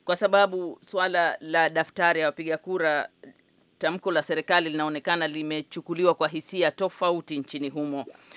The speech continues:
Unadhani nini kinaweza kufanyika kuokoa muda wa kuhakiki daftari hilo na uchaguzi kuweza kufanyika kwa mujibu wa kanuni na taratibu za Tume ya Uchaguzi wa Kongo?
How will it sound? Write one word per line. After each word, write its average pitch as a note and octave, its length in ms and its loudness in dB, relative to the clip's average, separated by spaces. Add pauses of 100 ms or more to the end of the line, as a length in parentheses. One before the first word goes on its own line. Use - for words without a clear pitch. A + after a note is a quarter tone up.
(160)
Unadhani A3+ 540 4
nini A3+ 280 2
kinaweza F#3 540 0
kufanyika D#3 680 -4 (180)
kuokoa G#3+ 400 2
muda A3+ 260 0
wa G#3+ 60 2
kuhakiki G#3 520 -6
daftari G3+ 420 2
hilo A3 380 -4 (380)
na F#3+ 120 4
uchaguzi G3+ 720 0
kuweza F#3+ 420 2
kufanyika F#3 720 -2
kwa F3+ 180 -2
mujibu G#3+ 480 -4
wa F#3+ 80 4
kanuni G3 400 0
na E3+ 120 -4
taratibu F3 560 -2
za D#3+ 140 -2
Tume E3+ 180 -6
ya D3+ 80 -4
Uchaguzi D3 520 -6
wa A#2+ 80 -6
Kongo? C3+ 360 -6